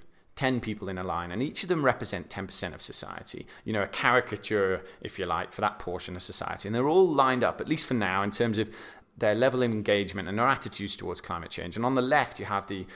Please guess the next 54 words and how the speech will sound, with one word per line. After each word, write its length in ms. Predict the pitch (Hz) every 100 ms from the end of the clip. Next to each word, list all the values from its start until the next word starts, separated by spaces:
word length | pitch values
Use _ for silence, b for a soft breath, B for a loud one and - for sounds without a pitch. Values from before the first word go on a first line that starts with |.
| B
sort 180 | - 95
of 80 | -
eco-warrior, 840 | 120 117 104 107 107 104 104 101
environmentalist, 920 | 98 98 101 98 107 104 104 101 -
and, 160 | 107 101 B B B
you 140 | 120
know, 100 | 110
on 80 | 110
the 100 | 120
other 120 | 131
side 500 | 127 123 113 104 107 -
is 160 | 107
a, 240 | 107 101 -
is 100 | 107
a 20 |
group 200 | 139 127
of 60 |
people 260 | 98 117 110
who 100 | 107
have 260 | 110 104 104
real 120 | 117
pushback 460 | - 196 - 104
again, 320 | 95 95 87 85
against 320 | 113 101 98
climate 260 | - 98 92
action. 360 | 92 87 - 87 B B
And 80 | 113
by 100 | 135
the 80 | 123
way, 160 | 107
I'm 140 | 107 113
invi-, 400 | 117 117 98 110 -
<laughs> 80 |
avoiding 460 | - 123 139 131 117
the 100 | 110
term 600 | - - - 113 101 92 -
climate 360 | - 104 101 -
denialist 480 | 98 92 98 95
on 80 | 95
purpose, 320 | 92 113 107
because 240 | - 98 101
it's, 100 | 101 B B
it's 140 | - 135
overstating 540 | 151 - - 113 98
denialist 560 | 104 104 104 107 95 -
if 100 | 95
I 220 | 90 90
label 300 | - 98 95
them 120 | 92
as 60 | 90
ten 200 | - 90
percent, 280 | - 92 87
and 80 | 107
that's 200 | -